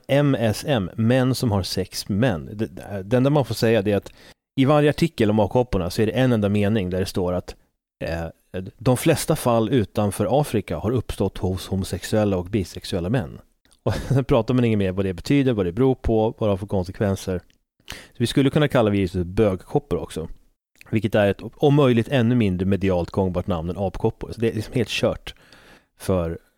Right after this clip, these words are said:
för det här viruset. Jag undrar vad de håller på med på W H O och C D C och P H E I C och så vidare.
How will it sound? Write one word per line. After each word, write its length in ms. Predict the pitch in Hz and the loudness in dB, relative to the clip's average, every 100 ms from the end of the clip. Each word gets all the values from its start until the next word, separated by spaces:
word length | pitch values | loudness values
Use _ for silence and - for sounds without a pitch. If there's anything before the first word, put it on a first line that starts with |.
| - | -8
för 240 | - 92 | -2 -2
det 60 | 90 | 0
här 100 | 92 | 0
viruset. 500 | 107 98 87 85 - - _ _ _ - | 2 0 -2 -8 -12 -20 _ _ _ -12
Jag 200 | - 127 | 0 4
undrar 160 | 160 131 | 4 4
vad 120 | 120 | 4
de 100 | 120 | 4
håller 140 | 117 | 2
på 240 | 113 - - | 2 2 2
med 280 | 98 82 - | 2 -2 -2
på 160 | 98 | 0
W 240 | 95 113 107 | 2 0 0
H 180 | 120 120 | 0 0
O 360 | 110 104 104 | 0 0 0
och 320 | 98 95 95 - - _ _ _ | 0 0 0 -2 -10 _ _ _
C 280 | - 135 120 | -4 2 4
D 160 | 107 107 | 4 2
C 580 | - - 104 101 101 | 0 0 2 2 2
och 160 | 92 95 - _ | 0 -2 -8 _
P 260 | - 135 127 | -2 2 2
H 320 | 113 120 107 | 2 2 0
E 260 | 113 107 101 | 2 0 0
I 160 | 104 104 | -2 -4
C 420 | - - 104 95 | -2 -2 0 0
och 80 | 92 | -2
så 100 | 110 | -2
vidare. 260 | 92 80 | -2 -2